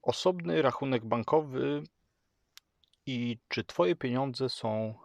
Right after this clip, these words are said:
bezpieczne? Wszystko zależy od tego,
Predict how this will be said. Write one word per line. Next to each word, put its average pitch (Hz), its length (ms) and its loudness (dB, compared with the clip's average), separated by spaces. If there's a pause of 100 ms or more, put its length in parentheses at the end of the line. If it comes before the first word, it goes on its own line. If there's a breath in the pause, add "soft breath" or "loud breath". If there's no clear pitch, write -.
(320)
bezpieczne? - 680 -8 (2750 loud breath)
Wszystko 156 680 2
zależy 131 400 2
od - 160 -2
tego, 147 720 0